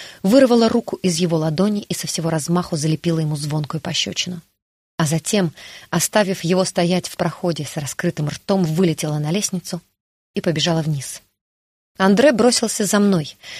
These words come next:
Я пролетела сквозь гостиную, прижимая к груди только мамины деньги и документы. Мне было плевать на все. Я хотела исчезнуть, провалиться сквозь землю. Я задыхалась,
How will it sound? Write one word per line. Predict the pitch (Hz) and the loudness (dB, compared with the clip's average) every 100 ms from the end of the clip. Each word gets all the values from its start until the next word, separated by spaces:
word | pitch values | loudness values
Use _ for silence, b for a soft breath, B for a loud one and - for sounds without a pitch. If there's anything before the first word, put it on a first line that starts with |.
| B | B
Я | 165 202 | 0 2
пролетела | 240 233 240 254 240 | 4 4 4 4 4
сквозь | - 220 202 | 2 0 2
гостиную, | 196 196 - 240 208 190 | 2 0 0 2 2 2
прижимая | 196 185 190 190 190 | 0 2 2 2 2
к | |
груди | 170 185 185 | 0 0 -2
только | - 190 185 | -2 -2 0
мамины | 180 175 165 156 | 0 2 0 0
деньги | 190 196 - | 2 0 -2
и | 180 | -4
документы. | 170 190 175 151 147 156 B B B | -4 0 0 0 -4 -14 B B B
Мне | 240 247 | -4 2
было | 220 | 2
плевать | 202 185 175 - | 2 0 0 -2
на | 160 | -6
все. | - 147 143 _ _ | -6 -10 -12 _ _
Я | 175 | -4
хотела | 180 190 190 170 - | -4 -2 -2 -2 -2
исчезнуть, | - - 151 160 160 - - - | -6 -4 -6 -8 -12 -12 -14 -6
провалиться | 165 170 185 - - | -2 0 -2 -4 -12
сквозь | - 165 170 | -8 -4 -4
землю. | 151 160 151 165 _ _ _ _ _ _ | -2 -6 -6 -12 _ _ _ _ _ _
Я | 180 202 | 0 2
задыхалась, | 190 196 - 240 190 - | 2 0 2 4 4 0